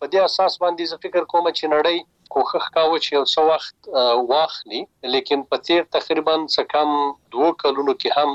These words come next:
موږ څه تغییرات ونه لیدل. نو زه فکر کوم چې نړۍ خو تر یو ځایه پورې متحده ښکاریږي،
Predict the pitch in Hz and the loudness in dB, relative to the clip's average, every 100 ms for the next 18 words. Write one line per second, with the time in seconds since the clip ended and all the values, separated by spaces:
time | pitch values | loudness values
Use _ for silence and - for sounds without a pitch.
0 | 143 - 139 131 143 131 113 127 143 - | -4 -2 0 0 0 -2 0 0 0 0
1 | 131 143 117 104 104 131 165 180 180 - | 0 0 -2 -4 -2 -4 -2 -2 0 0
2 | 175 170 170 160 147 156 175 175 - 175 | 0 0 0 0 0 2 0 -2 -6 -2
3 | 175 170 - - - - - 165 160 - | 0 0 0 -2 2 2 4 2 0 -4
4 | 151 143 131 127 123 160 - - 110 107 | -12 -12 -6 -2 0 -2 -4 -4 -2 -4
5 | - 151 | -6 -8